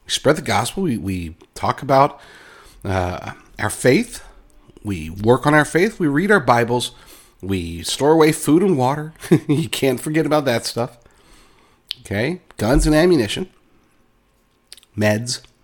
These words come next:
All that good stuff. But you still, you still just, just fight whatever you can to fight the good fight.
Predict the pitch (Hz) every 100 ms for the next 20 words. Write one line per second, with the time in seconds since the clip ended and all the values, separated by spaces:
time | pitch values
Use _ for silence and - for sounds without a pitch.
0 | - 101 110 - 104 - 147 - _ _
1 | _ _ _ _ _ _ _ _ - -
2 | - - _ _ _ _ _ 107 - -
3 | - - - - _ _ _ _ _ _
4 | _ _ _ - 87 - 143 110 101 -
5 | _ _ 80 - - 92 - - _ _
6 | _ - - 95 101 101 98 - 98 85
7 | 85 - - _ 98 101 95 90 95 -
8 | - -